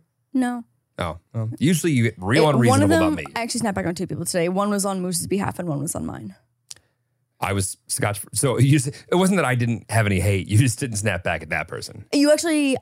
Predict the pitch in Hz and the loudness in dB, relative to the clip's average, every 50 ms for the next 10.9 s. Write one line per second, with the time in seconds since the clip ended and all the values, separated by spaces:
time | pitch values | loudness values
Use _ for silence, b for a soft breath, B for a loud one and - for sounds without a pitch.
0 | - - 233 208 220 220 214 - 214 226 202 196 - - 196 190 185 190 185 175 | -2 -2 -2 0 -2 -2 -2 -2 -2 -2 -2 -2 -2 -2 -2 -4 -2 -2 -4 -4
1 | 170 170 - 180 160 160 170 - - - 202 - - - - _ - _ _ - | -4 -4 -4 -4 -4 -6 -6 -6 -8 -10 -10 -10 -12 -16 -20 _ -20 _ _ -2
2 | - 101 76 71 71 - _ - 147 - - - - - 82 - - - - 92 | -2 -2 -2 -2 -12 -8 _ -2 0 2 0 0 -2 -4 -4 -2 -2 -4 -6 -8
3 | - 73 - 95 - - - - 185 175 165 165 - 175 160 147 - 92 - - | -8 -10 -10 -12 -12 -14 -10 -8 -6 -6 -6 -6 -6 -8 -8 -8 -8 -10 -12 -14
4 | - b b b b b b - 196 190 180 175 175 180 - _ _ _ _ _ | -16 b b b b b b -2 -2 -2 -2 -4 -6 -10 -14 _ _ _ _ _
5 | _ _ _ _ _ _ - - 254 220 247 247 226 220 208 - - - 220 196 | _ _ _ _ _ _ -2 0 2 2 2 2 4 2 2 0 -2 -4 -6 -6
6 | 180 - 185 185 180 180 170 180 180 180 180 175 175 180 - - 185 185 208 - | -6 -6 -6 -6 -6 -4 -4 -4 -4 -4 -4 -4 -6 -6 -8 -8 -8 -6 -6 -6
7 | 214 208 220 220 - - 196 185 190 - - 185 190 175 196 185 196 190 185 170 | -8 -8 -8 -8 -8 -6 -6 -6 -6 -8 -8 -8 -8 -6 -6 -4 -4 -6 -6 -4
8 | - 170 147 165 - 165 - - 180 185 180 185 180 190 190 175 - 190 175 170 | -4 -2 -2 -2 -2 -4 -6 -6 -6 -4 -4 -4 -6 -6 -8 -8 -8 -8 -8 -6
9 | - 185 - 185 180 - - 180 175 170 170 165 - 175 - - 180 175 175 165 | -6 -6 -6 -6 -8 -8 -6 -4 -4 -4 -4 -4 -8 -10 -10 -8 -6 -4 -4 -2
10 | 156 160 151 - - 262 294 330 330 294 320 359 403 - 330 320 - 403 | -4 -4 -4 -2 -2 0 0 0 0 0 0 0 0 -2 -2 -2 -2 -4